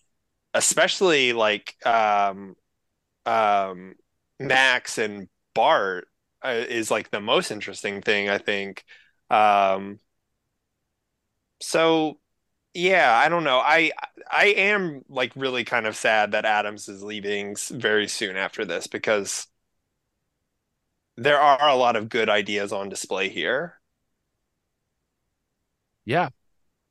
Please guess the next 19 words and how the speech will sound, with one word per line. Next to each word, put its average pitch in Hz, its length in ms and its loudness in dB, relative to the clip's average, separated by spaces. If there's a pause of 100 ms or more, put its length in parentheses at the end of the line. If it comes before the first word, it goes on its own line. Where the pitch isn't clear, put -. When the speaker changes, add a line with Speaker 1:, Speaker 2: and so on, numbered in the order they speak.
Speaker 2:
Yeah, 117 180 -4
absolutely. 110 640 -4 (600)
Um, 120 380 2
<clears throat> 135 280 -4 (720)
I, 135 180 0
I, 143 180 2 (160)
I 135 80 6
wanna 175 280 4
talk 147 260 0
specifically 131 520 0
about 110 320 4
a 101 40 -2
couple 113 320 0
of 104 60 2
moments 104 380 2
that 101 80 2
I 92 60 2
really 98 320 2
enjoyed. 98 520 2